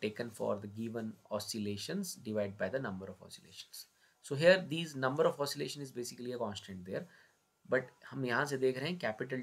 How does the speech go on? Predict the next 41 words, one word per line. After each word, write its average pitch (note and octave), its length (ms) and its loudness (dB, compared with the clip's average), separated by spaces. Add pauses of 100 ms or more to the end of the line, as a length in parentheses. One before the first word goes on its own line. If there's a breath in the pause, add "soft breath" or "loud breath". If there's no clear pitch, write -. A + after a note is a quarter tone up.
T A#2+ 140 -4
is A2 120 -8
equal G#2+ 260 -6
to F3 80 0 (240)
T D3 80 -2 (140)
upon F#2 340 -10 (120)
N, G2+ 120 -18
but G#2 160 -6 (120)
N B2 100 -4
is B2+ 100 0
a - 80 -8
constant. B2 400 0 (460 loud breath)
हम C3+ 80 0
इस D3 180 -2
रिलेशन D3 480 2
की F3 180 -4
मदद C3 200 2 (100)
से, C3 200 -2 (680 loud breath)
uh, G#2+ 100 0 (140)
that B2 200 2 (160)
delta C3+ 400 6
T C3+ 160 0
upon A2 320 -6
T C#3 100 -4 (100)
find G#2 240 -2
out A2+ 80 -8
कर G2+ 180 -8
लेंगे. G2 260 -10 (680 loud breath)
So A2 120 -4 (500)
according D3 380 8
to C3+ 120 -4
this - 180 0
relation, C#3 420 2 (240)
delta C3 340 4 (200)
T B2+ 120 -6 (400)
upon G#2+ 480 -2 (600)
capital A2+ 500 -2
T A2+ 120 -6 (180)
is A2+ 260 -10
equal A2 300 0
to G#2+ 200 -8